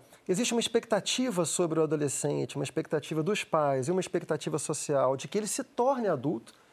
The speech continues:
É nessa direção que ele vai. Então, ele tende a recusar a infância e, com isso, consequentemente, tem uma certa recusa se não ao amor dos pais, pelo menos a certa forma,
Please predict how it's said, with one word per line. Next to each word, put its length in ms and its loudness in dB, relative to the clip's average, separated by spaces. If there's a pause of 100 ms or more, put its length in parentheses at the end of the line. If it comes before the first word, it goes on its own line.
(140)
É 80 0
nessa 260 2
direção 480 2
que 80 -2
ele 100 0
vai. 300 0 (540)
Então, 240 2
ele 100 0
tende 240 2
a 40 4
recusar 800 2
a 40 2
infância 760 2 (540)
e, 100 2
com 300 2
isso, 400 0
consequentemente, 680 -2
tem 100 0
uma 140 2
certa 360 -2
recusa 880 -2 (400)
se 160 0
não 320 2
ao 160 4
amor 400 2
dos 220 -6
pais, 500 0
pelo 240 2
menos 260 0
a 80 0
certa 380 -2
forma, 640 0